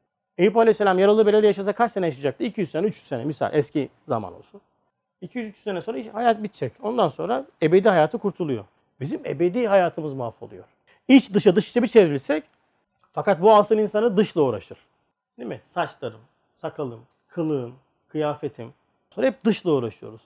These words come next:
Ama dikkat ederseniz adetullah kanununa göre hep iç esastır.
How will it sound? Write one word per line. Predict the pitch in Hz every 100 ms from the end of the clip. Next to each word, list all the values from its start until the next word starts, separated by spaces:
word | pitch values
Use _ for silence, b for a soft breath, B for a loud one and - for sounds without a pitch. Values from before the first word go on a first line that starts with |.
| -
Ama | 220 226 - b b
dikkat | - 190 254 262
ederseniz | 294 262 190 180
adetullah | 202 208 220 220 240 233
kanununa | 208 208 226 214
göre | 185 247 262 _ _ _
hep | - 277 _ _ _
iç | 240 220 - - _ _ _ _ -
esastır. | 143 147 117 _ -